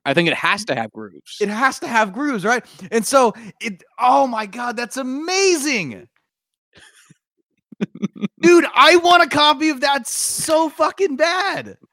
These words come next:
Speaker 1: Uh, uh, this, this,
Speaker 2: Can you
Speaker 1: this, this
Speaker 2: imagine, like, oh man, that would be,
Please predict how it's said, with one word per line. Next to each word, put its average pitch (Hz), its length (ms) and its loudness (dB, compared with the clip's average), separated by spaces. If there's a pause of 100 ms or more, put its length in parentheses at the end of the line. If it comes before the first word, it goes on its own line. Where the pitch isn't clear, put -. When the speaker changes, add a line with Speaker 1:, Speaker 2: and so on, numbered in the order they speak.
(760)
Speaker 1:
Uh, 156 680 2 (360)
uh, 151 400 0 (220)
this, 185 160 2
this, 233 220 4
Speaker 2:
Can 269 80 0
you 330 60 6
Speaker 1:
this, - 20 6
this 339 80 4
Speaker 2:
imagine, 311 560 -2 (200)
like, 220 460 -6 (560)
oh 220 200 -6
man, 202 260 -6
that 226 240 -4
would 214 120 -6
be, 220 440 -4